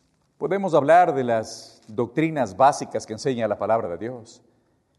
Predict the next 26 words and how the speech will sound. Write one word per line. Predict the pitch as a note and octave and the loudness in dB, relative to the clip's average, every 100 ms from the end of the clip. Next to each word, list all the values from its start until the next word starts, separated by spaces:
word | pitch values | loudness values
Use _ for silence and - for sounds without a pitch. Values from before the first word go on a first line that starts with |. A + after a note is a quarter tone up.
| _ | _
La | C#3 | 2
salvación | C#3 F#3 F#3 D#3 D#3+ F3 F#3+ E3+ | 6 6 6 4 2 2 4 0
es | C#3 | -2
a | C#3 | -2
través | C3 B2+ E3 | 0 2 0
del | D3 B2+ | 0 -4
Señor | C3 C3+ C#3 | -4 -2 -4
Jesucristo. | C3 G#2+ G2 A2+ G#2 - F2 - _ _ _ _ _ | -6 -10 -8 -8 -8 -12 -14 -16 _ _ _ _ _
Es | D#3+ | 4
una | F3+ G3+ | 6 2
salvación, | F3 F3 D#3 C#3+ F3 F#3 | 2 2 2 2 0 0
por | F3+ C#3+ | -2 -4
cierto, | E3 F3 D#3+ - | 0 0 -2 -2
que | E3+ | 0
es | D3 | 0
eterna, | B2+ E3 E3+ D#3+ C3 | 0 2 2 2 0
que | C#3 | 0
no | D3+ | 0
se | E3+ C#3+ | -2 -4
pierde. | C#3+ E3+ E3 A#2 G2+ - - _ _ _ _ _ - | 0 0 0 -4 -6 -10 -20 _ _ _ _ _ 4
Pero | F3+ | 6
dice | F3 A3 | 6 4
aquí, | G#3 G#3 A3+ | 2 0 -2
segunda | F3+ F#3 G3+ | 0 2 2
de | D#3 | 2
Pedro, | - G3 F3 D#3 D#3 - | 4 2 2 0 -4 -12